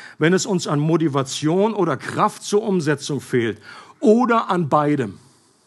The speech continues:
dann ist die Antwort die Gemeinschaft mit dem Heiligen Geist.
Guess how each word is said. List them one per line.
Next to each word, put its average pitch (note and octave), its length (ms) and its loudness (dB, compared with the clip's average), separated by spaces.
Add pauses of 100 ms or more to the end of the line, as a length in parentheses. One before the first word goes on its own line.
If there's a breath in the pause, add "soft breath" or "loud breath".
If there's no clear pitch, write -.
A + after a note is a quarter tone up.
(1500 soft breath)
dann C#3 140 0
ist - 240 -4
die C#3+ 180 -2
Antwort G3 760 0
die D3 120 -2
Gemeinschaft C#3+ 1000 -2 (100)
mit C3+ 380 -4
dem C3+ 420 -6
Heiligen A2+ 520 -8
Geist. - 460 -18